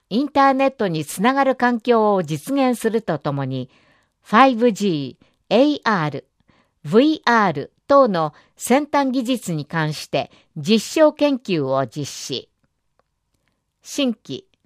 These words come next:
スマート東京先行実施エリアの整備、西新宿地区。西新宿エリアでファイブジー、Wi-Fiを重点的に整備するとともに、普及啓発イベントや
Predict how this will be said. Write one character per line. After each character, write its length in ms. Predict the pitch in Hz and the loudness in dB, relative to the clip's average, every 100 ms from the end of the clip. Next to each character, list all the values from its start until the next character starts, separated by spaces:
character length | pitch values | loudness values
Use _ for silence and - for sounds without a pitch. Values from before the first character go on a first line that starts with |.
| _ _ _ | _ _ _
ス 220 | - 226 | -10 0
マ 220 | 269 311 | 4 4
ー 40 | 285 | 2
ト 200 | 180 160 | 0 -2
東 260 | 180 208 208 | 0 0 2
京 240 | 196 180 | 2 2
先 300 | - 233 302 | 2 -2 0
行 260 | - 277 254 | 2 4 4
実 180 | 247 | 0
施 260 | 247 - - | -6 -8 -4
エ 140 | 240 226 | 0 0
リ 180 | 220 | 2
ア 80 | 165 | 0
の 180 | 131 123 | -2 -8
整 360 | - 185 156 123 | -4 -2 -2 -4
備、 140 | 120 _ _ _ _ _ | -12 _ _ _ _ _
西 420 | 185 208 - 320 | 0 0 2 -2
新 340 | - 285 254 214 | 0 -2 0 0
宿 220 | 214 - | -4 -8
地 200 | - - | -18 -18
区。 260 | - - _ _ _ _ _ _ _ _ _ _ _ | -18 -18 _ _ _ _ _ _ _ _ _ _ _
西 380 | 185 220 - 311 | 0 0 2 -2
新 280 | - 285 254 | 0 -2 -2
宿 260 | 254 240 | -4 0
エ 160 | 233 226 | 2 2
リ 160 | 185 165 | 2 0
ア 120 | 139 | 0
で 220 | 147 139 - _ | -4 -6 -10 _
フ 160 | _ 214 | _ 2
ァ 140 | 277 | 2
イ 40 | 269 | 2
ブ 160 | 262 | 0
ジ 480 | 190 220 165 139 - - | 0 -4 -4 -6 -10 -2
ー、 20 | |
Wi-Fi 680 | 185 269 277 254 247 220 196 | 2 2 0 0 2 2 0
を 120 | 175 | -2
重 260 | 175 226 294 | -2 -2 0
点 220 | 294 277 | 0 0
的 220 | 254 247 | -2 -2
に 160 | 247 240 | -2 -2
整 260 | - 294 | 2 2
備 180 | 247 156 | 2 -2
す 160 | - 175 | -4 -4
る 100 | 202 | -2
と 160 | 170 | -4
と 140 | 147 139 | -4 -6
も 120 | 135 | -6
に、 240 | 127 131 _ _ _ _ _ | -8 -10 _ _ _ _ _
普 140 | - | -6
及 220 | - 294 - | 2 2 4
啓 220 | 269 262 | 4 6
発 280 | 262 247 247 | 2 0 -2
イ 120 | 240 | 0
ベ 160 | 233 | 0
ン 60 | 208 | -2
ト 140 | - | -4
や 240 | 147 139 | -2 0